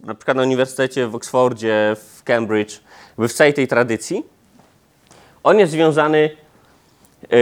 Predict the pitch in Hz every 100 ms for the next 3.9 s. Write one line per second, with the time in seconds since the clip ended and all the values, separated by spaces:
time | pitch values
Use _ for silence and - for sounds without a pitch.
0 | 120 120 117 117 117 - - - 131 123
1 | - 196 147 147 147 - - - - 175
2 | 214 151 156 - - 147 135 180 - 151
3 | 151 175 151 143 - 131 147 120 82